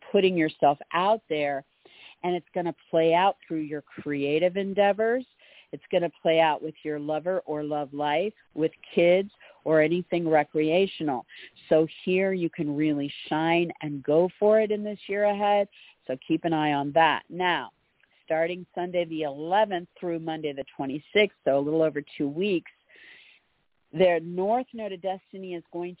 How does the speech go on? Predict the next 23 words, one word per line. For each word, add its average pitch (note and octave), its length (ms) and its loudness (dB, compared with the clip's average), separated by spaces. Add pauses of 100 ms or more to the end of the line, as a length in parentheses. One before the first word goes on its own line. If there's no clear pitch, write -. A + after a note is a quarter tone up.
to F3+ 60 -10
meet E3+ 360 -10
with D3+ 140 -8 (340)
Chiron F3+ 800 0 (120)
in F#3+ 340 -6
that F#3+ 300 -2
arena F3 640 -6
of D3 360 -2 (600)
true D#3+ 200 -2
love D3 320 0
and C#3+ 200 -6
lovers, C3+ 400 -2 (260)
children, C3+ 580 0
creative C#3 540 2
projects, B2+ 520 0 (280)
and C3+ 260 0
or C3 220 6
recreation. C3 880 2 (920)
So D3+ 140 4 (100)
during F#3+ 380 2
these E3+ 160 -4 (160)
two D#3 120 -6
weeks, F#3+ 400 -2